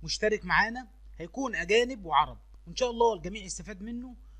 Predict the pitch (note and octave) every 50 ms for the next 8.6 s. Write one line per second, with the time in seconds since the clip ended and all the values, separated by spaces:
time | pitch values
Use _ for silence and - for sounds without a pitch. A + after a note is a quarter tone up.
0 | - - - D3+ - B3 A#3+ A3+ G3 F#3+ F3 F#3 G#3 G3 F3 - - - G3+ G#3
1 | G3+ F#3 E3+ F3 - - F3+ E3+ - - G3+ G#3+ A3 G3+ F3+ E3+ F3 E3+ E3 F#3+
2 | G#3+ G#3+ F#3 F#3 F#3 D#3+ - - - D3 D#3+ C#3+ D#3 F#3+ A3 G#3 G3 E3+ E3 E3
3 | D#3+ D3+ C#3+ F#3+ G#3 G#3 G#3 G#3+ A3+ A3+ - - E3 F3+ F#3 G3+ G#3 - - D#4
4 | D4+ G#3 G#3 G#3 A#3 A#3 - - F3 D#3 - D3+ G#3 G#3 G#3+ E3 D3+ - - C#3
5 | - - G3+ G#3+ A#3 - - _ _ _ _ _ - _ _ - C#3 D#3 E3 -
6 | A3+ A3+ G3+ - - D#3+ C#3+ E3 G#3 A3+ - A#3+ - _ _ - - _ _ _
7 | _ _ _ - D3+ - - F3 D#3+ - G3+ A3 A#3+ A3+ G3 - - - - -
8 | D4+ D#4 C#4+ - - F#3+ F#3 A3 A#3 B3 B3+ B3+